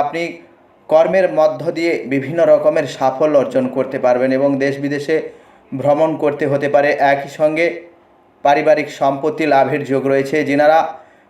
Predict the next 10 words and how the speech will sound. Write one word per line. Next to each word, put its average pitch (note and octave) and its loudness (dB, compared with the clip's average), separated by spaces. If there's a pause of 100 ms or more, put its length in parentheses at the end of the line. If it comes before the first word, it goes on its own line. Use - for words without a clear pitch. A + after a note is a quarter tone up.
(120)
পারিবারিক F3+ 2
সম্পত্তি E3+ -2
থেকে E3 -2
বঞ্চিত D#3+ -2
রয়েছেন, D3 2 (220)
তারা D3 6
এই E3 2
রাজযোগের D3 0
ফলে D3+ 0 (360)
পারিবারিক C#3+ 2